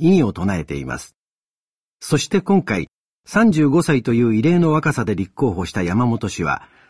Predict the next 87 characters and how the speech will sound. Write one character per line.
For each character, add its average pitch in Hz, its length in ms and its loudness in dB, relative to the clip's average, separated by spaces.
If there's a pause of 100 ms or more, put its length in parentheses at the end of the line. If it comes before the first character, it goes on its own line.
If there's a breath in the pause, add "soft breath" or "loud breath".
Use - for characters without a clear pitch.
(120 soft breath)
ス - 180 -14
キ 208 160 2
ー - 20 4
場 185 180 4
の 165 120 4
建 156 200 0
設 156 280 0
を 143 100 4
支 170 160 -2
持 139 120 -2
し - 80 -12
つ - 160 -8
つ、 90 240 -10 (580)
さ 196 180 0
ら 202 100 2
に 135 100 4
ス - 140 -10
キ 202 160 2
ー 202 40 4
場 180 200 2
の 156 80 2
建 170 220 0
設 151 240 -4
だ 135 100 0
け 123 140 -2
で 101 80 -2
な 90 180 -2
く、 71 220 -10 (420 soft breath)
年 151 220 4
間 202 240 4
を 185 80 4
通 180 220 2
し - 100 -8
て 127 160 0
観 160 180 0
光 170 220 0
客 127 220 -2
の 110 120 2
誘 147 160 2
致 139 180 -2
が 110 120 0
見 101 120 0
通 151 200 0
せ 156 120 -2
る 143 100 2
よ 151 160 2
う 135 40 4
に 113 80 0
す - 140 -6
べ 113 100 -2
き 113 100 -4
だ 117 120 -2
と 113 100 -4
し - 100 -10
て 78 120 -6
い 65 80 -6
ま 60 120 -10
す。 - 160 -20 (1040)
本 180 160 4
田 170 80 2
氏 127 160 -2
は、 101 240 -2 (300 soft breath)
市 - 120 -16
町 226 180 4
村 156 160 0
合 120 200 0
併 160 260 0
に 139 140 4
よ 127 140 2
る 120 160 -2
財 127 200 0
政 185 240 0
支 - 140 -2
出 - 220 -4
の 113 80 0
削 107 260 -4
減 151 220 4
を 131 40 0
進 139 280 -2
め 165 80 2
る 151 80 0
べ 143 120 0
き 123 120 -4
だ 98 80 -2
と 90 120 -4
訴 87 320 -6
え、 73 140 -6